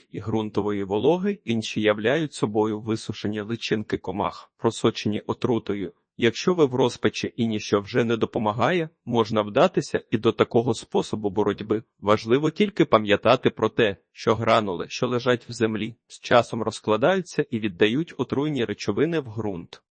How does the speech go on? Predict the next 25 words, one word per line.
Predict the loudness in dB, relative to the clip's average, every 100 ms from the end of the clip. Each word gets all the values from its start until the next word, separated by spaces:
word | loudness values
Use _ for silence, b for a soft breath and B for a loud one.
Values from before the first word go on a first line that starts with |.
| 6
Тому | 6 6 4
отруйні | 2 2 4 4 2
засоби | 2 4 4 2 2 2
не | 2
рекомендується | 0 0 0 2 2 0 0 0
використовувати | 0 0 -2 -2 0 2 4 2 2
в | -2
городі. | 0 0 2 0 -2 -8 _ _ 2
Також | 4 6 4
гранично | 4 2 4 2 0 -2 2
обережними | 2 4 4 4 0 -2 0
потрібно | 2 0 2 0 0
бути | 0 0 2
тим | 0 0 0
дачникам, | 4 4 4 -4 -2 -4 -6 _ -8
у | -4
кого | 4 4 4
на | 0
ділянці | 2 2 2 0 -2 -2
бувають | 2 6 6 4 0
маленькі | 2 2 0 -2 -4
діти | -2 -4 -2 -2
або | 0 2 2
домашні | 2 4 4 2 -4
тварини. | -2 2 2 2 0